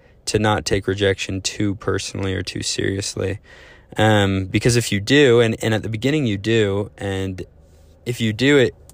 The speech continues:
it can really hurt you, right? And, and it's funny because when I got into the hotel sales game, I started to, to implement a lot of different ideas and procedures, and a lot of it was just experimentation. I think that's a good mindset to have when you're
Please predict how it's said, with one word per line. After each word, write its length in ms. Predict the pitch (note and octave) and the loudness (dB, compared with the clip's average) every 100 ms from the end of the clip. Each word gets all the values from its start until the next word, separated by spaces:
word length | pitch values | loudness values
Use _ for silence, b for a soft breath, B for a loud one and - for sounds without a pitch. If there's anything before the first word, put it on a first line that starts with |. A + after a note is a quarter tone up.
| - | -10
it 140 | A#2+ | -6
can 360 | A2 G2 F#2+ F#2 | -4 -4 -6 -6
really 300 | G#2 C3 A#2 | 0 4 4
hurt 380 | G#2 G2 G2 - | 2 -4 -4 -6
you, 220 | - - b b b b - | -8 -14 b b b b -2
right? 180 | G#2 | 2
And, 180 | A#2+ A2+ | 2 2
and 300 | C#3+ - D3+ | 0 2 2
it's 140 | D#3+ - | 2 2
funny 200 | C#3+ A#2 | 0 0
because 380 | G#2 B2+ A2 | 0 0 0
when 160 | A#2 B2 | 0 0
I 100 | D3 | 0
got 200 | E3+ A#2 | 0 -2
into 180 | G#2 A#2 | -4 -2
the 140 | G#2 | 0
hotel 320 | A2+ B2 A2 | 0 0 -2
sales 280 | G#2 G#2+ G#2 | -2 -2 -4
game, 240 | G#2 G#2 G#2 | -4 -4 -4
I 80 | G#2 | -6
started 440 | - A2 G#2 G2 | -4 -2 -2 -6
to, 380 | - G2+ G2+ G2+ _ _ _ _ _ _ _ _ - - - B B B B B - | -6 -4 -4 -6 _ _ _ _ _ _ _ _ -16 -16 -16 B B B B B -2
to 260 | A2+ G#2+ | 2 2
implement 460 | D2 A2+ A2+ G#2+ - | 0 0 2 2 0
a 60 | |
lot 200 | G2 G2+ | 2 4
of 340 | G2+ F#2+ - - - - | 4 2 -4 -18 -20 -16
different 400 | A#2 A2 F#2+ F2+ - _ _ - | -4 -4 -2 -6 -10 _ _ -6
ideas 460 | G#2 G#2+ C3 A#2+ A#2 | -2 4 6 6 2
and 100 | G#2+ | -8
procedures, 540 | A2+ - A2+ A2 G#2 | -4 -2 0 0 -2
and 200 | G2 F#2+ - | -4 -4 -4
a 80 | |
lot 160 | A2+ C#3 | 2 2
of 60 | D3+ | 2
it 20 | |
was 160 | A2+ | -2
just 180 | A#2 A2 | -4 -8
experimentation. 920 | A2 - G#2+ G2 F#2 F#2+ F#2+ - - | -10 -4 -2 -2 -4 -2 -4 -4 -10
I 80 | G2 | -8
think 160 | G2+ A#2+ | -6 -2
that's 160 | C3 A#2 | -2 -2
a 40 | |
good 120 | G2+ | -4
mindset 380 | F#2+ F#2+ F#2+ G2 | -4 -6 -6 -10
to 80 | - | -6
have 260 | F#2+ F2+ | -4 -4
when 140 | F#2+ F#2 | -6 -6
you're 240 | F#2 F2+ | -6 -6